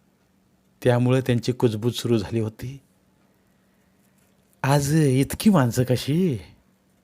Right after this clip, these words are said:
ही इनामदाराचीच माणसं आहेत, काही दुसरी कोण आहेत? का पोलीस वेश पालटून आला असतील?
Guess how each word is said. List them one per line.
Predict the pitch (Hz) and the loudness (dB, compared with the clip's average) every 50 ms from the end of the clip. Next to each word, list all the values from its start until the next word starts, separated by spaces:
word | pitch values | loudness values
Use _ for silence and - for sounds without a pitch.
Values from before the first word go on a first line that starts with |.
| _ _ _ _ _ _ _ _ _ _ _ _ _ _ _ _ _ _ _ _ _ _ _ _ - - | _ _ _ _ _ _ _ _ _ _ _ _ _ _ _ _ _ _ _ _ _ _ _ _ -12 -12
ही | 120 - 120 127 135 143 151 160 165 165 170 160 131 | -8 -2 0 0 2 2 4 4 4 4 4 4 2
इनामदाराचीच | 113 117 131 139 147 143 151 143 156 147 - 170 156 | 2 2 2 2 2 2 2 2 2 0 -2 -4 -2
माणसं | 147 156 139 131 120 - 160 | 0 0 0 0 0 -2 -2
आहेत, | 147 120 123 139 165 196 190 - | 0 0 0 0 0 0 -2 0
काही | - 190 185 185 175 165 139 | 0 2 2 2 2 2 0
दुसरी | 110 104 123 120 - 156 180 | 0 0 -2 0 2 2 2
कोण | 202 - 127 110 | 2 2 -2 -4
आहेत? | 95 90 90 85 - _ _ _ _ _ _ _ _ _ _ _ _ _ _ _ _ _ _ _ _ _ _ _ _ _ _ _ _ _ _ - | -4 -6 -10 -10 -14 _ _ _ _ _ _ _ _ _ _ _ _ _ _ _ _ _ _ _ _ _ _ _ _ _ _ _ _ _ _ -6
का | - 127 | -4 -4
पोलीस | 120 - - 135 135 127 165 175 - - | -4 -2 -2 0 2 4 4 2 2 2
वेश | 127 139 131 - | 0 0 0 2
पालटून | - 139 131 117 - 127 123 | 4 4 4 4 2 0 2
आला | 120 113 110 113 | 2 2 2 0
असतील? | 110 - - - 160 - - 170 165 | -2 -4 -4 -8 -8 -8 -8 -12 -12